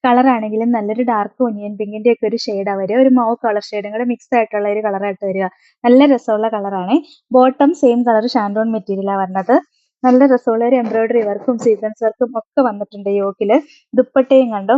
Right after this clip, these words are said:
നല്ല ഭംഗിയാ കാണാനായിട്ട്. സോഫ്റ്റ് കോട്ട ചെക്കിൽ തന്നെ വരുന്ന ദുപ്പട്ടയാ. ദുപ്പട്ടയ്ക്കാണെങ്കിൽ നല്ല ലെങ്ത് ഉണ്ട്, ടു പോയിന്റ് ഫോർ സീറോ മീറ്റർ, ഫോർ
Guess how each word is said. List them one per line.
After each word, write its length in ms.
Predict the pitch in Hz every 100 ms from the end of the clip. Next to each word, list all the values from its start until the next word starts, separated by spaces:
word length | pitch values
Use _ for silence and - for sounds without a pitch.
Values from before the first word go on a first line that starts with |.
| 254
നല്ല 220 | 214 233 269
ഭംഗിയാ 260 | 220 208 202
കാണാനായിട്ട്. 460 | 202 196 196 202 262 285
സോഫ്റ്റ് 380 | 233 208 - 311 302
കോട്ട 200 | 226 214 208
ചെക്കിൽ 240 | 220 233 233
തന്നെ 140 | 214 202
വരുന്ന 200 | 196 208 196
ദുപ്പട്ടയാ. 360 | _ 208 202 226
ദുപ്പട്ടയ്ക്കാണെങ്കിൽ 640 | 427 214 214 214 226 240 240
നല്ല 220 | 208 208 247 254
ലെങ്ത് 260 | 214 208
ഉണ്ട്, 140 | 202 233 285
ടു 60 | 226 -
പോയിന്റ് 280 | 214 208 254 381 - _ _
ഫോർ 140 | 233 226 -
സീറോ 220 | 254 247 247
മീറ്റർ, 240 | 220 214 269 285
ഫോർ 160 | 226